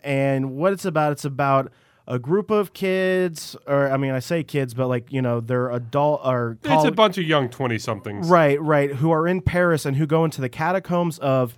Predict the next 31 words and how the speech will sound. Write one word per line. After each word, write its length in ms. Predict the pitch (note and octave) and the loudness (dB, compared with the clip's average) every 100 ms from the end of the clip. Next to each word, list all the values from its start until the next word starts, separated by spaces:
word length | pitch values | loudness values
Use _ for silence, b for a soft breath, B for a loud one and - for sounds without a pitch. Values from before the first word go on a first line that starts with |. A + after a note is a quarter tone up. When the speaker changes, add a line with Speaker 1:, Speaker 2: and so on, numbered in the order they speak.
| _ | _
Speaker 1:
Paris 420 | - E3+ C3+ A#2+ b b b | 0 2 2 0 b b b
filming, 720 | - - E3+ E3+ E3+ E3 D#3 D#3+ - G#2 | -20 -2 2 2 2 2 0 -2 -10 -4
like, 200 | C3+ B2+ | -4 0
a 140 | C3 | -2
documentary, 1000 | A#2+ B2+ C#3 C#3 C#3 C3+ C3 A#2+ A2+ A2 - | -2 -2 -2 -2 0 0 0 0 -2 -4 -6
I 120 | A#2+ | -4
guess 260 | A#2+ A#2 A#2+ | -2 -4 -4
you 80 | |
could 100 | A#2 | -8
say, 220 | - A#2 A2+ | -6 -4 -2
of, 180 | A#2 - | -2 -2
of 180 | B2 A2+ | -4 -6
the 60 | |
Speaker 2:
Of 20 | |
the 40 | C3 | -4
Speaker 1:
catacombs. 360 | B2+ A#2 B2 | -4 -2 -2
Speaker 2:
historic 360 | G#2 D3 A#2+ A#2 | -2 0 -2 -4
catacombs. 580 | B2 A2 A2 G#2+ A2 A2 | -6 -6 -6 -8 -8 -8
Where 100 | D3 | -2
Speaker 1:
Right. 300 | D3 C3+ B2 b b b - | 2 2 0 b b b -6
And 160 | D#3+ | -4
so 280 | - E3+ D#3+ | 0 2 2
once 340 | C#3+ D#3 G3+ | 2 0 0
they 140 | - F#3+ | -2 -2
get 240 | F3 C#3 | -2 -2
deep 240 | C3+ E3+ F3 | -2 -2 -2
inside 280 | - E3 D3 | -2 -2 -2
the 80 | |
catacombs, 920 | C#3 D#3 D#3 D#3 C#3+ C#3 C3 B2 A#2 - | -4 -2 -2 -2 0 0 0 -4 -8 -16
the 360 | D3+ C3+ B2+ C3 | -20 -16 -6 -6
catacombs 1000 | E3 F3 F#3+ F#3 D#3+ D3 C#3+ C#3 B2 - | -2 -2 -2 -2 0 2 2 -2 -6 -14